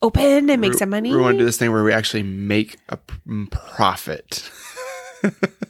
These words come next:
Speaker 1: We have bills to pay.
Speaker 2: <laughs> Lots and lots of bills.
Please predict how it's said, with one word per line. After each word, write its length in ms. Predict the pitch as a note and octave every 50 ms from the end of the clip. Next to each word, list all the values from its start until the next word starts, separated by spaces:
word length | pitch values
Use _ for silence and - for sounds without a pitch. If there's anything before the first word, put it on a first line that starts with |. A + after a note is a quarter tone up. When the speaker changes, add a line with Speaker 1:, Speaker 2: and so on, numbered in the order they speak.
| _ - - - - A#3
Speaker 1:
We 140 | - A3+ A#3
have 80 | A3 F#3+
bills 300 | - F#3+ F#3+ F#3+ - F#3+
to 100 | - -
pay. 240 | G#3 F3+ E3 E3+ F3+
Speaker 2:
<laughs> 2000 | A3+ A3 - - - - - - - G#3 - _ _ - - - - - - - - - C#4 C#4 - - - D#3+ F3 G3+ G3+ G3 F#3+ F#3 F3 A#3 - - - -
Lots 460 | - - A2 G#2+ G#2 A2 - - -
and 160 | C#3 C3 A2+
lots 280 | A2 G#2+ G#2 G#2+ - -
of 100 | C#3 C#3+
bills. 600 | - A2 G2+ G2 F#2+ - - D3 - - - -